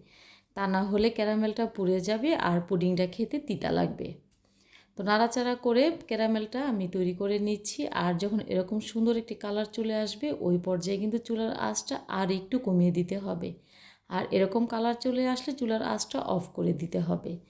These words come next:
আপনারা আপনাদের পছন্দ মতো পাত্রে এই পুডিংটা সেট করতে পারেন। তো যে পাত্রে আমি পুডিংটা সেট করব, ওই পাত্রে ক্যারামেলটা ঢেলে নিচ্ছি। আর ক্যারামেলটা ঢেলে নেওয়ার পর একটু ঘুরিয়ে নি-, তারপরে চারি পাঁচটা সমান করে নিচ্ছি।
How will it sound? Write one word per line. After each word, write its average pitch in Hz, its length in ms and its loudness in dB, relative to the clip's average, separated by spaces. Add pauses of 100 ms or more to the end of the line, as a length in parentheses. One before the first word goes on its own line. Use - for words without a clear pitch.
(180)
আপনারা 226 300 0
আপনাদের 233 400 2
পছন্দ 247 380 4
মতো 247 600 2
পাত্রে 196 420 -4
এই 240 140 0
পুডিংটা 190 420 0
সেট 208 340 -2
করতে 180 300 -2
পারেন। 170 460 0
তো 190 120 -2
যে 185 180 4
পাত্রে 208 360 -2
আমি 220 120 2
পুডিংটা 196 380 -2
সেট 208 340 -4
করব, 214 280 0
ওই 196 120 0
পাত্রে 185 400 -4
ক্যারামেলটা 214 500 0
ঢেলে 180 300 2
নিচ্ছি। 165 560 -2 (680)
আর 180 280 2
ক্যারামেলটা 226 480 4
ঢেলে 190 340 4
নেওয়ার 196 360 2
পর 277 280 0
একটু 254 220 -2
ঘুরিয়ে 190 380 2
নি-, 247 200 4 (540)
তারপরে 190 320 -2
চারি 208 260 2
পাঁচটা 226 340 -2
সমান 208 400 0
করে 170 220 2
নিচ্ছি। 165 580 -4